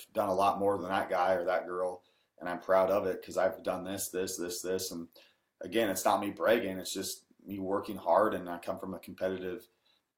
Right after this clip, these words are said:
um, bloodline in my family. And, and we just, you know, we, we like to outperform and try to keep stepping that ladder until, until we're satisfied.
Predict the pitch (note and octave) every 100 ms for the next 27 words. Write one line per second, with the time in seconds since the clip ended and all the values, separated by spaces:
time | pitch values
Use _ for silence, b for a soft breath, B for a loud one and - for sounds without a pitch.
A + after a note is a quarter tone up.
0 | - F2 E2+ D#2 D2+ _ _ _ _ _
1 | _ - G2 A2 A2 G#2+ G#2+ A2 A2+ G#2
2 | G2+ G2+ G#2+ G#2 A2 A#2 A2 F#2+ F#2+ F2
3 | - F2+ F#2 F2+ - F#2+ G2 F#2+ - -
4 | _ _ _ F#2 E2+ F#2 - F2+ F#2+ F#2+
5 | F#2 - _ G2+ G2 F#2+ - F2 F#2 F2+
6 | - F#2+ G#2+ F2 F2 _ _ - F#2 F#2
7 | F2 - _ _ - G2+ G2 - F#2+ F#2
8 | G2 - G2 G#2+ G#2 F#2 E2 F#2 F2+ F2
9 | - _ _ _ _ - E2+ - - F2
10 | - - -